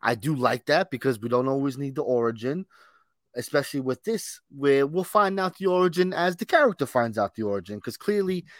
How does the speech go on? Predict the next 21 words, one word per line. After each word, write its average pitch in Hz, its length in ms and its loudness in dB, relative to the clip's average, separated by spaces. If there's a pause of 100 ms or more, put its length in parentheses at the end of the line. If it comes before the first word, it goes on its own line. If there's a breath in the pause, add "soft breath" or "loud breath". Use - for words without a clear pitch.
(160 loud breath)
he 160 160 0
has 143 240 4
no 131 380 4
idea 117 400 4
what's 110 180 -2
going 104 320 -2
on. 67 180 -14 (520)
They 110 120 -2
shoot 147 320 -6
these 117 220 -8
scenes 185 680 -4 (540)
where 113 380 0
one 117 260 0
minute 107 280 -6
he's 98 340 -10
there, 165 280 4
the 143 100 -6
next 123 260 -2
minute 113 260 -4
he's 107 300 -8
awake 143 560 0